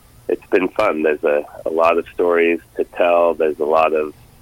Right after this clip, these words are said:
understanding to build about that history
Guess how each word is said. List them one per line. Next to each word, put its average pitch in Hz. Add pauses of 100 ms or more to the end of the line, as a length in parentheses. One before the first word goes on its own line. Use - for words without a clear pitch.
(800)
understanding 90
to 90
build 85
about 82
that 80
history 80